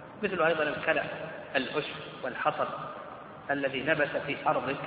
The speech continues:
لا يجوز لك أن تمنع الناس منه، بل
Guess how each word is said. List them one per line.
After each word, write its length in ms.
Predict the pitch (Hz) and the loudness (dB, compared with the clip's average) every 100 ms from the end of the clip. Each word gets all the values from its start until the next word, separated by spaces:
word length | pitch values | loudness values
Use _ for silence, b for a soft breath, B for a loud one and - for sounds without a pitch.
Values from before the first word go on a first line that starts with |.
| - - - - - - - - - | -8 -10 -10 -12 -14 -14 -14 -16 -2
لا 280 | 139 185 208 | 4 4 4
يجوز 260 | 196 202 170 | 2 2 2
لك 360 | 170 180 180 | 4 4 4
أن 360 | 185 - 170 147 - | 0 0 -2 -2 -2
تمنع 300 | 160 147 127 | 0 0 -2
الناس 280 | 131 123 120 | -2 -2 -2
منه، 320 | - - - - - - - - - | -6 -8 -10 -12 -14 -16 -16 -16 2
بل 240 | 160 208 | 4 4